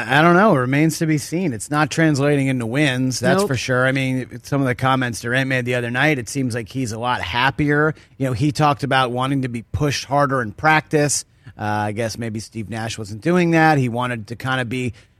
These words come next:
Speaker 1: coached hard, so to speak. You know, you hear that about Tom Brady. He wants to be coached. You know, Kevin Durant is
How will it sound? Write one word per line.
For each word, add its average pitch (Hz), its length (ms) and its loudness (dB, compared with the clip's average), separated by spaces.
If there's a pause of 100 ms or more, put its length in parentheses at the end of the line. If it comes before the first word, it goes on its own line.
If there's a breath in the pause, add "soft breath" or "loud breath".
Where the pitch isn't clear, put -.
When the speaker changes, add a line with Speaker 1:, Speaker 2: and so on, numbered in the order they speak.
(160)
Speaker 1:
coached 165 400 0
hard, 151 420 2
so 131 220 -2
to 120 80 -2
speak. 117 400 -8
You 117 60 -8
know, 117 80 -6
you 139 120 0
hear 143 120 2
that 135 100 0
about 127 200 -2
Tom 135 220 -2
Brady. 131 340 0
He 127 100 0
wants 131 300 -2
to 127 80 -8
be 131 120 -4
coached. 156 480 0 (300 soft breath)
You 135 60 -4
know, 135 80 -2
Kevin 147 300 0
Durant 151 380 2
is 117 140 -4